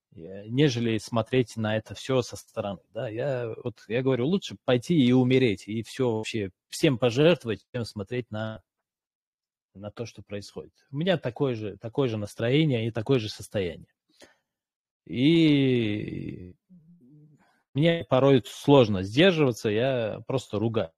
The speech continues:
Ругаюсь на всех, на всё, налево и направо. А, и я ваш-, ваше вот это возмущение многих братьев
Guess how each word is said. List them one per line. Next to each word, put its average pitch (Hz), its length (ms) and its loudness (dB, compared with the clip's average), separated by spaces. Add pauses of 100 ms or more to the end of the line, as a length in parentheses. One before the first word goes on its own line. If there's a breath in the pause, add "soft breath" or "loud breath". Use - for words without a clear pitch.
(140)
Ругаюсь 131 480 2
на 113 100 -4
всех, 143 300 -2 (140)
на 107 220 -8
всё, 107 500 -4
налево 113 400 -2
и 107 80 -6
направо. 98 420 -6 (1000)
А, 110 960 -2 (800)
и 135 640 2
я 151 220 8
ваш-, 123 480 0
ваше 127 380 2
вот 117 160 -2
это 113 220 0
возмущение 131 1120 2
многих 120 600 -2
братьев 113 480 -2